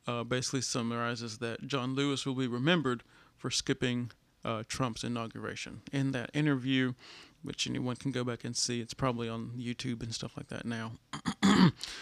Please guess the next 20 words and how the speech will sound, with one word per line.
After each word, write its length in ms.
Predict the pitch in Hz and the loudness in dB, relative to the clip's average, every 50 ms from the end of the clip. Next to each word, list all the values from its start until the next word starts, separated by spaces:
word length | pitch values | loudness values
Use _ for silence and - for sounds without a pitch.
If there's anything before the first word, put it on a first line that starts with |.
| - - - - - | -14 -16 -6 2 4
But 120 | 156 139 | 6 6
when 160 | 131 143 143 | 6 6 6
he, 300 | 139 147 147 139 127 - - | 6 6 6 6 6 4 4
you 140 | 143 143 127 | 4 4 4
know, 80 | 110 - | 4 4
asked 340 | - 131 139 - - - | 4 4 4 4 4 2
about 440 | - 139 123 127 123 123 123 - 127 | 2 4 4 4 4 4 2 0 -2
how 180 | 113 135 127 123 | -2 -2 -2 -2
people 500 | - - 131 - - - 120 120 120 117 113 | -2 -4 -6 -6 -6 -6 -6 -6 -6 -8 -8
will 200 | 131 127 120 117 | -6 -6 -6 -6
remember 640 | 113 117 113 120 139 151 151 139 147 143 143 143 131 - - _ - - 139 | -6 -4 -2 2 2 4 4 6 6 4 4 2 0 -2 -10 _ -16 -10 -6
John 300 | 123 135 131 123 123 123 | -4 -2 -2 0 0 0
Lewis 320 | 123 127 123 120 117 - | 0 0 0 0 -2 -2
or 60 | 123 | -2
how 180 | 120 127 120 117 | -2 -2 -2 -4
John 320 | 117 - 123 113 117 120 | -2 -2 -4 -4 -2 -4
Lewis 320 | 110 113 117 117 110 - - | -4 -4 -4 -4 -4 -4 -6
will 80 | 120 | -6
be 100 | 107 98 101 | -6 -6 -6
remembered, 500 | 101 98 107 - - 120 123 123 117 | -6 -6 -6 -4 -4 -2 -4 -4 -6